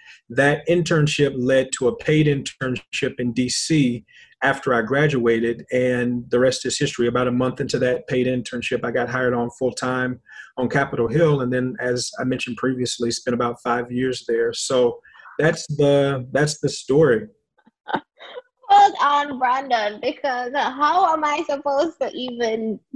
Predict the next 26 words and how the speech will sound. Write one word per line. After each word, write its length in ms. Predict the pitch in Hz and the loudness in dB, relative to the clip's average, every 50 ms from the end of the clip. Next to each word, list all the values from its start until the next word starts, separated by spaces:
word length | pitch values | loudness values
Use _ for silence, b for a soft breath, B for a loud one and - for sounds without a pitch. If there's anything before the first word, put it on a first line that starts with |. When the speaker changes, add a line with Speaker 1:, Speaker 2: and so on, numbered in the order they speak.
| - _ _ - - | -18 _ _ 0 2
Speaker 2:
pick 140 | - 330 - - | 2 2 4 4
one 580 | 247 247 233 240 240 247 254 269 277 294 330 339 - | 4 6 6 8 8 6 6 4 4 2 0 0 2
thing 420 | 302 277 247 214 196 190 208 240 | 2 4 4 4 2 2 0 0
to 180 | - 254 202 185 | 0 0 0 0
deep 320 | 175 226 233 214 - - | -2 -2 -2 -4 -2 -2
dive 360 | - 220 208 214 220 214 185 | 2 4 4 4 4 2 2
into? 480 | 120 147 170 180 196 - 185 160 170 208 B B B B B B - | 0 -2 -2 -2 0 0 2 2 2 0 B B B B B B -4
And 180 | 208 247 233 - | -2 -2 -2 2
first 280 | - 294 349 370 - - | 2 4 4 2 2 0
of 120 | 339 277 | 2 4
all, 400 | 254 226 214 202 190 202 220 247 - _ _ _ _ _ | 6 6 6 6 4 2 0 -4 -10 _ _ _ _ _
we 180 | 202 269 294 | -4 -2 -2
did 120 | - 359 330 | 0 0 0
a 100 | 277 262 - - - | 0 -2 -4 -6 -4
pre-interview 840 | - 320 349 403 - - 254 254 247 269 247 214 208 202 196 202 233 | -2 0 0 0 0 0 -2 -2 -2 -2 -2 -2 -2 0 0 0 2
where 260 | 240 220 185 180 185 | 0 0 0 0 0
we 80 | 185 202 | -2 -2
talked 340 | - 220 214 196 214 - | -2 0 0 0 0 -2
about 240 | 220 190 196 185 - | -2 -2 0 0 0
your 140 | - 170 190 | -2 -4 -4
story, 640 | - - - 208 196 196 190 185 180 175 175 185 190 - _ _ _ _ _ - | -6 -6 -2 0 2 2 2 4 2 2 2 0 -2 -6 _ _ _ _ _ -2
and 320 | - 240 226 220 220 226 - - - | 0 2 2 0 0 -2 -4 -4 -2
I 180 | 233 254 262 269 | -2 -2 -2 -2
had 260 | 262 269 294 277 254 | 0 0 0 0 0
no 480 | 254 269 277 294 285 285 294 294 285 - | -4 -4 -2 0 2 2 2 0 0 0
idea 480 | - 269 285 285 240 226 285 311 381 440 | -2 -2 0 0 0 0 2 2 4 4